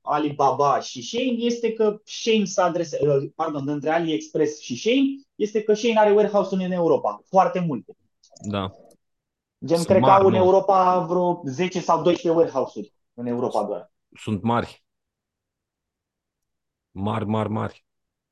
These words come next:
Speaker 1: Și acum văd că tot testează
Speaker 2: Mm.
Speaker 1: chestia asta, să, mamă, deci dacă, dacă reușesc să facă chestia asta, să înceapă să deschidă ușor, ușor diferite, diferite nișe,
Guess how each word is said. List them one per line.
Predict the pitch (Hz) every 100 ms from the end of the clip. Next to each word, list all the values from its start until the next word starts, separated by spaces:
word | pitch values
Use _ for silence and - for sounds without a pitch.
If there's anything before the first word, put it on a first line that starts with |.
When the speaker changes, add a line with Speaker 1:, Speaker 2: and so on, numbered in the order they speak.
| _ _ _
Speaker 1:
Și | -
acum | 175 180 226 269
văd | 254 254
că | 269
tot | - 269
testează | 254 247 254 220
Speaker 2:
Mm. | 240
Speaker 1:
chestia | 254 - 214
asta, | 208 175
să, | 165 156
mamă, | 185 175
deci | 156
dacă, | 151 151 156 147
dacă | 131 143 143
reușesc | 147 143 185 180
să | 185
facă | 185 180
chestia | 160 165 - 156
asta, | 156 -
să | -
înceapă | 120 143 151
să | 147
deschidă | 135 131 147 139
ușor, | 127 123 127
ușor | 110 - 117
diferite, | 101 113 110 123 131 127 127
diferite | 127 - 131 170
nișe, | 156 120 - 110 123